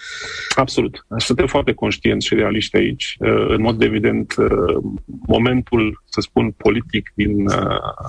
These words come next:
două mii șaptesprezece, două mii optsprezece, două mii nouăsprezece nu e același ca cel de acum. Între timp, uh, nu numai că s-au schimbat, uh, enorm de multe lucruri în societate, în economie, în viața politică, dar inclusiv noi am dezamăgit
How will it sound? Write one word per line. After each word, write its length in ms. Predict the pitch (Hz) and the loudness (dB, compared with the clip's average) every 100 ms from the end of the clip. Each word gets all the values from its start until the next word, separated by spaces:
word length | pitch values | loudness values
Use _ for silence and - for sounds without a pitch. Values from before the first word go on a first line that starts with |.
| - - | -10 -2
două 240 | 147 110 | 2 2
mii 120 | 110 | 2
șaptesprezece, 600 | - 123 - 101 - 101 | -2 -2 -2 -2 -2 0
două 120 | 101 | 0
mii 200 | - - | 0 -2
optsprezece, 400 | - - - - | 0 -2 -2 0
două 120 | 202 214 | 2 2
mii 100 | - | 2
nouăsprezece 560 | 113 - - 98 - | 0 2 0 2 0
nu 100 | 104 | 0
e 40 | 95 | -2
același 320 | - 104 98 | 0 0 0
ca 100 | 90 | -6
cel 140 | - | -4
de 60 | 95 | -4
acum. 220 | 90 - _ _ _ _ - | -4 -12 _ _ _ _ 0
Între 320 | 120 120 107 | 2 2 0
timp, 400 | 120 127 120 - | 2 0 -2 -2
uh, 100 | 117 | 0
nu 100 | 110 | 2
numai 240 | 117 120 113 | 2 0 -2
că 100 | 101 | 0
s-au 160 | 104 | 0
schimbat, 540 | - - 101 101 98 - | 2 0 2 0 -2 -2
uh, 320 | 98 98 95 | 2 2 0
enorm 300 | 101 104 107 | 0 2 2
de 80 | 101 | 2
multe 280 | 101 98 98 | 0 0 2
lucruri 400 | 101 101 95 101 | 2 2 0 2
în 120 | 98 | 0
societate, 680 | 98 - - - - 120 - | -2 -2 0 0 0 0 0
în 80 | 98 | -2
economie, 540 | - - 107 98 110 | -4 -10 -6 -2 0
în 60 | 98 | 2
viața 240 | 104 98 92 | 2 0 -2
politică, 380 | - 117 101 101 | 0 0 0 0
dar 200 | 98 98 | 0 2
inclusiv 340 | 107 - - | 0 -2 -2
noi 200 | 101 110 | 0 2
am 120 | 101 98 | 2 2
dezamăgit 500 | 98 95 92 107 | 2 0 -2 -4